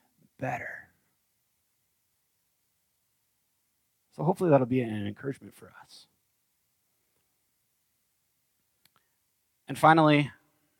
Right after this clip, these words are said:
another theme about faith that'll come up is that each story of faith is different. Each story of faith is different. No one story is the same.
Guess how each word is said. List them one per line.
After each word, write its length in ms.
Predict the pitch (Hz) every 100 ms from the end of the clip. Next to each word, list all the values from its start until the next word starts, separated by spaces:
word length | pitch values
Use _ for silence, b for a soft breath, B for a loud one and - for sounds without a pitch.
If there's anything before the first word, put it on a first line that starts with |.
| _ _ _ _ _ _ _ -
another 220 | 123 139
theme 220 | 135 151
about 240 | 131 127 123
faith 240 | 131 123
that'll 160 | 123 120
come 240 | - 123
up 120 | 120
is 100 | 117
that 160 | 113 110
each 220 | 131 -
story 360 | - 127 120 113
of 100 | 110
faith 260 | 117 107
is 140 | 107 92
different. 360 | 104 - 92 _ _ _ _ _ _ _ _ _ _ _ _ _ _ _ _ _ _ _ _ -
Each 160 | 139
story 380 | - - 156 151
of 80 | 135
faith 240 | 139 131
is 120 | 127
different. 320 | 110 120 117 - b -
No 680 | 127 147 165 165 170 175 b b
one 400 | 135 151 151 151
story 680 | - - 139 131 104 - _ _ _ _ _ -
is 160 | 147
the 100 | 156
same. 360 | 165 - 214